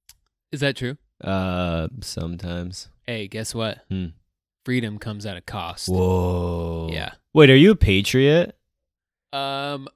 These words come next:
Speaker 1: I might be.
Speaker 2: Whoa.
Speaker 1: Yeah. So, how have you been?
Speaker 2: Good.
Speaker 1: Good.
Speaker 2: Good.
Speaker 1: Was
Speaker 2: Yeah.
Speaker 1: it a good experience?
Speaker 2: Yeah, man. Really, really changed me, man. Really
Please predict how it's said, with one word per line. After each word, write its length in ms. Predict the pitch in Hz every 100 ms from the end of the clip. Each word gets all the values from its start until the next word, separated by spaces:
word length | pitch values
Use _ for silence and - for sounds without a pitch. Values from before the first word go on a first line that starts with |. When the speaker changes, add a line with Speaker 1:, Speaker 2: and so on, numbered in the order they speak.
| _
Speaker 1:
I 140 | 151
might 280 | 151 110 101
be. 240 | 127 120 139
Speaker 2:
Whoa. 1400 | 92 95 92 92 90 90 87 87 85 82 82 78 76 73
Speaker 1:
Yeah. 340 | 98 62 62 - _ _ _ _ _ _ _ _
So, 360 | - 143 151 143
how 200 | 151 175
have 80 | 185
you 100 | 190
been? 420 | 139 180 302 262 - _ _ _ _ _ _
Speaker 2:
Good. 380 | - 95 90 82 _ _ _ _
Speaker 1:
Good. 420 | - 143 90 82 87 -
Speaker 2:
Good. 120 | 85
Speaker 1:
Was 160 | 123 117
Speaker 2:
Yeah. 60 |
Speaker 1:
it 40 | 123
a 60 |
good 180 | 117 120
experience? 840 | 113 - 110 107 120 175 - - - -
Speaker 2:
Yeah, 240 | 104 101
man. 540 | 95 95 92 92 90 90 _
Really, 420 | 104 101 98 92 85 - - - _
really 200 | 110 101
changed 520 | - - 98 98 92 95
me, 140 | 90
man. 480 | 87 87 87 87 87
Really 140 | 92